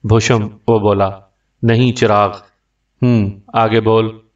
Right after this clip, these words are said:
तुम्हारा क्या नाम है? मैं तुम्हें क्या कहकर पुकारूं?"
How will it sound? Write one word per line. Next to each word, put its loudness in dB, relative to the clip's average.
तुम्हारा 2
क्या -2
नाम 0
है? -10
मैं 0
तुम्हें 0
क्या 0
कहकर -4
पुकारूं?" -4